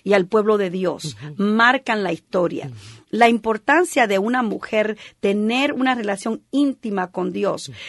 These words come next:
Speaker 1: que no es solamente la relación para ti, sino para hacer un impacto a lo que sale de ti, que son tus hijos. Puede ser biológico como puede ser espiritual.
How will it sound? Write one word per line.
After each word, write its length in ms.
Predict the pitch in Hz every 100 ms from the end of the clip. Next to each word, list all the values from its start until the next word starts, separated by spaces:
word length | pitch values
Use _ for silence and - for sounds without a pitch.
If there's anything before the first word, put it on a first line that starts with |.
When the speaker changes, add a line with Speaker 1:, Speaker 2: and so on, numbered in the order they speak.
| -
Speaker 1:
que 140 | - 247
no 160 | 247
es 100 | 294
solamente 640 | - 311 269 254 277 277
la 120 | 226 208
relación 460 | 208 196 233 233
para 280 | 226 208 180
ti, 260 | 233 220 - -
sino 480 | - - 220 214 247
para 240 | 254 226 214
hacer 320 | 185 - 247
un 160 | 254
impacto 920 | 233 202 180 _ 262 285 277 - 208 190 - -
a 120 | 208
lo 160 | 214 202
que 100 | 190
sale 540 | - 311 302 233 -
de 220 | 196 175 180
ti, 300 | - 170 - -
que 100 | 202
son 240 | 185 220 220
tus 280 | 196 -
hijos. 420 | 190 175 151 - - - -
Puede 280 | - 240 254
ser 160 | - 240
biológico 580 | 202 208 254 320 311 302
como 220 | 233 202
puede 200 | 208 196
ser 200 | 220 202
espiritual. 600 | 196 202 175 160 -